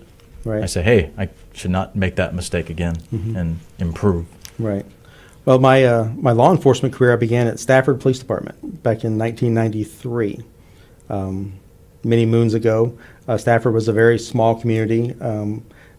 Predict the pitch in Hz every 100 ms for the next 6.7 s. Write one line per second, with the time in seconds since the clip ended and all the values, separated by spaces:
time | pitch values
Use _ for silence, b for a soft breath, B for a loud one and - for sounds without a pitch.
0 | - 113 110 127 104 120 110 117 113 107
1 | - 113 117 127 - - 58 - 120 117
2 | 110 120 117 127 113 - 123 123 120 117
3 | 113 113 117 - 123 117 117 120 113 117
4 | 120 113 117 120 b b b b - 107
5 | 98 107 110 117 117 113 113 113 - 117
6 | 135 127 120 113 110 107 120